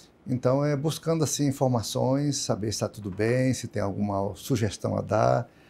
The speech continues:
se tem alguma emenda a fazer, alguma outra sugestão nova, que não consta na proposta original do governo, né? E agora nós estamos prontos pra votar o relatório preliminar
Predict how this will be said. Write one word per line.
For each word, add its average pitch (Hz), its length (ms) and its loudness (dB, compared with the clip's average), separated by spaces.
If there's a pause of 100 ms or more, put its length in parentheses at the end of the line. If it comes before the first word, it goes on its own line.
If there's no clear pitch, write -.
(360)
se - 220 -6
tem 98 420 -2
alguma 101 640 -4
emenda 113 460 0
a 101 40 -2
fazer, 110 640 0
alguma 104 720 -2
outra 107 580 0
sugestão 104 640 -6
nova, 113 540 2 (640)
que 143 100 4
não 160 140 4
consta 143 380 6
na 139 100 4
proposta 131 480 4
original 127 400 4
do 127 80 0
governo, 101 560 2
né? 143 220 0 (720)
E 147 320 4
agora 151 360 6
nós 151 220 4
estamos 143 360 2
prontos 135 640 6
pra 104 800 2
votar 104 480 2
o 101 40 2
relatório 107 400 2
preliminar 107 560 0